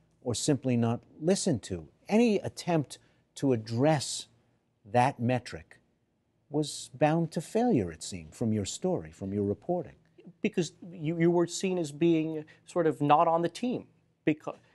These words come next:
Speaker 2: uh, the, the, the, the, the belief at, at all levels of, of the government was that spending meant you were,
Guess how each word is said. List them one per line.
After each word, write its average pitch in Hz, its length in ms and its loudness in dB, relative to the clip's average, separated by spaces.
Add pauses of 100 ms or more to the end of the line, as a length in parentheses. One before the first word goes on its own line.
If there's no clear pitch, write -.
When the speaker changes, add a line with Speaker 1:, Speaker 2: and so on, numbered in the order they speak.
(140)
Speaker 2:
uh, 131 320 4
the, 135 480 -2 (200)
the, 127 320 2
the, 123 300 0
the, 117 420 0
the 127 120 2
belief 151 500 2
at, 120 200 -2
at 123 80 -2
all 208 260 4
levels 226 520 -4 (280)
of, 120 300 -2
of 113 180 -6
the 120 80 -6
government 113 440 -4 (300)
was 139 200 -2
that - 400 -2
spending 170 640 -2 (640)
meant 135 320 2 (120)
you 135 140 -2
were, 117 340 2